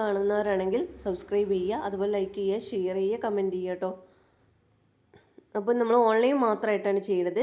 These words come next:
Cash on delivery അവൈലബിൾ അല്ല. പോസ്റ്റ് വേണേലും ഡി ടി ഡി സി വേണേലും നിങ്ങൾക്ക് ചൂസ് ചെയ്യാൻ പറ്റുന്നതാണ്. അപ്പോൾ ത്രീ എക്സ് എൽ ടാഗ് സൈസിൽ വരുന്ന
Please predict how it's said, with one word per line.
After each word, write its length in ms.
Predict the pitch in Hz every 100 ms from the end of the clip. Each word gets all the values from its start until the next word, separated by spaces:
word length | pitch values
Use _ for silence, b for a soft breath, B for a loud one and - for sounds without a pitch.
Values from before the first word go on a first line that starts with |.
| - - b b b _ _
Cash 280 | 233 208 208 277
on 60 | 247
delivery 260 | 214 214 214
അവൈലബിൾ 420 | 190 202 214 214
അല്ല. 140 | 190 202 294 -
പോസ്റ്റ് 340 | 202 202 202 247
വേണേലും 280 | 208 208 247
ഡി 80 | 214 190
ടി 60 | 208
ഡി 60 | 220
സി 80 | 262
വേണേലും 260 | 208 196 208
നിങ്ങൾക്ക് 200 | 202 196 196
ചൂസ് 200 | 190 190
ചെയ്യാൻ 200 | 196 180 180
പറ്റുന്നതാണ്. 440 | 180 180 190 208 302 - - _ _ _ _ _ _ _ _ _ _ _ _ _ _ _ _ _ _ 190
അപ്പോൾ 180 | 202 226
ത്രീ 120 | 247 240 240
എക്സ് 200 | 240 285
എൽ 60 | 294 - - - -
ടാഗ് 260 | 226 214 208
സൈസിൽ 280 | 233 226 240 208
വരുന്ന 260 | 185 185